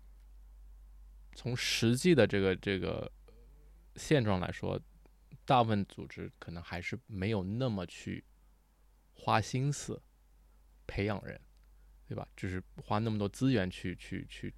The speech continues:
去投入在个人成长，或者怎么去把每个人，啊，他们的能力给最大化。所以我觉得每个人都有义务去把自己的个人成长管理好，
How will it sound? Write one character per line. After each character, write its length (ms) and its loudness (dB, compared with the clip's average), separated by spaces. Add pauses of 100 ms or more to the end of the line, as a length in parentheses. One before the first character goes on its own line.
去 200 -10
投 200 -6
入 140 -4
在 200 -2 (480)
个 140 4
人 140 2
成 220 -8
长， 180 -2
或 180 -4
者 160 -4 (460)
怎 100 -8
么 100 -6
去 160 -6
把 220 -6 (200)
每 180 -6
个 80 -2
人， 260 -2 (580)
啊， 540 -12 (680)
他 120 -10
们 60 -6
的 200 -6
能 80 -8
力 120 -4
给 120 -12 (100)
最 140 -6
大 140 -8
化。 240 -14 (560)
所 180 -8
以 260 -2
我 100 -6
觉 100 -4
得 80 0
每 200 0
个 80 -2
人 140 0
都 160 2
有 260 -4 (960)
义 160 2
务 280 -4 (760)
去 160 -10
把 180 -6 (280)
自 180 0
己 80 2
的 100 -4
个 140 0
人 120 0
成 220 -6
长 200 -6 (540)
管 180 -8
理 100 -4
好， 220 -14